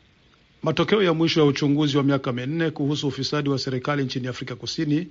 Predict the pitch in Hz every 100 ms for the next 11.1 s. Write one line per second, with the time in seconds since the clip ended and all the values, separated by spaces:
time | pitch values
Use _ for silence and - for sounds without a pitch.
0 | - - _ _ - 151 160 147 147 151
1 | 147 139 139 135 123 131 147 143 135 127
2 | 117 104 123 147 160 160 _ _ _ -
3 | 113 110 131 127 147 139 143 135 135 131
4 | 165 165 147 202 - _ 127 117 131 135
5 | 135 127 135 127 135 131 131 151 147 139
6 | 135 147 139 147 139 135 131 160 151 151
7 | 151 139 127 117 107 107 - _ _ _
8 | _ _ _ - 147 151 156 185 175 160
9 | 151 147 160 143 143 143 139 131 127 165
10 | 175 175 147 143 - 139 120 107 135 175
11 | 196